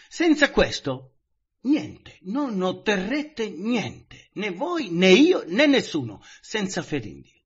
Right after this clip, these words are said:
Quindi l'ha detto Giacomo, siccome l'ha detto, è scritto nella parola,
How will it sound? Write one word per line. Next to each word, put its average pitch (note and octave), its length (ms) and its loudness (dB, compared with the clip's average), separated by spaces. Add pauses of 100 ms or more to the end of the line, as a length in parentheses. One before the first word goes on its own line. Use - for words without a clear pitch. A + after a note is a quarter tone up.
Quindi D3 360 -6 (420)
l'ha F3+ 160 -6
detto D#3+ 340 -2
Giacomo, E3+ 640 -6 (340)
siccome D3+ 360 -8
l'ha C#3+ 160 -8
detto, C#3+ 440 -6
è D3 100 -10
scritto D#3+ 480 -2
nella C#3 240 -6
parola, C4 500 0